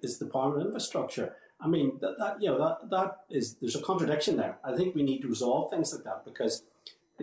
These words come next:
you know, very much what our members want to do is get on and start rebuilding their high streets, rebuilding their businesses, and trying to sort of ask themselves what does success look like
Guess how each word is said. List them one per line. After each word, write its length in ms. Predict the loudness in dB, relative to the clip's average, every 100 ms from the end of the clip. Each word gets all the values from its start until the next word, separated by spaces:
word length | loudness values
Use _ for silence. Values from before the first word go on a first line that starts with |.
| -4
you 140 | 0
know, 40 | 2
very 220 | 4 4
much 360 | 4 2 -4 -8 _ _ _
what 160 | 0 2
our 220 | 4 4
members 300 | 4 2 0
want 120 | -2
to 60 | 0
do 300 | -2 -2 -4 -8
is 140 | -10
get 180 | -4 -2
on 320 | 0 2 4
and 100 | 2
start 340 | 0 0 0 0
rebuilding 520 | -4 -2 0 0 -2
their 120 | -2
high 180 | -4 -2
streets, 400 | -2 -4 -6 -4
rebuilding 480 | -2 0 -2 -2 -8
their 160 | -10 -4
businesses, 600 | -4 -2 -4 -2 -2 -4 _ _ _ -2
and 160 | -2
trying 360 | 0 2 4 4
to 60 |
sort 240 | 2 2 4
of 260 | 2 0 -6 _ _
ask 260 | -2 0 2
themselves 400 | 0 0 0 0
what 200 | 0 0
does 160 | 0 0
success 520 | 0 -2 0 -2 -2
look 200 | -4 -4
like 200 | -4